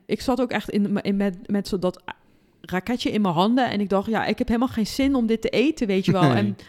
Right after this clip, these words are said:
Speaker 1: en mijn vriendin die nam maar één hapje van, weet je wel. Maar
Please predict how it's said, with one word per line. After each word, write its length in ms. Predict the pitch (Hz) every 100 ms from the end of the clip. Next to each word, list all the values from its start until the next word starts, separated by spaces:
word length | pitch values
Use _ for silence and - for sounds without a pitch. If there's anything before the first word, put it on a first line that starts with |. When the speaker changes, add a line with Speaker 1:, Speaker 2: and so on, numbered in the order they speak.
| - -
Speaker 1:
en 100 | 214
mijn 120 | 214
vriendin 260 | 240 226 233
die 100 | 214
nam 100 | 220
maar 140 | 214
één 180 | 220 214
hapje 340 | 180 220 247
van, 240 | 226 214 214
weet 180 | 214
je 60 | 214
wel. 140 | 208 214
Maar 280 | 202 202